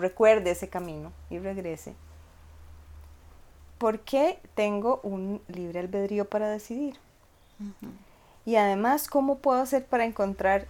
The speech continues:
Speaker 1: el ikigai de mi vida? Eso es algo que sí me mortifica mucho.
Speaker 2: Ok,
Speaker 1: ¿Cómo
Speaker 2: ok.
Speaker 1: encontrar el propósito de mi vida para poder lograr no solo lo que yo en este plano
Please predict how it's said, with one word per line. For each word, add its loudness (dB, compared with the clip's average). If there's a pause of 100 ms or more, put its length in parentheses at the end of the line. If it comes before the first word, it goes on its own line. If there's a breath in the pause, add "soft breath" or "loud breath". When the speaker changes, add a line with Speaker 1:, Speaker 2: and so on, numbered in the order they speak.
Speaker 1:
el 0
ikigai -6 (560)
de -4
mi -8
vida? -12
Eso -8
es -6
algo 6
que -2
sí -2
me 2
mortifica -2
mucho. -4 (500)
Speaker 2:
Ok, -14
Speaker 1:
¿Cómo 2
Speaker 2:
ok. 2
Speaker 1:
encontrar 6
el 0
propósito 0 (400)
de 0
mi -2
vida 0 (160)
para 4
poder 0
lograr 2 (280 loud breath)
no -4
solo 4
lo 0
que -10
yo -4 (100)
en -4
este 0
plano 4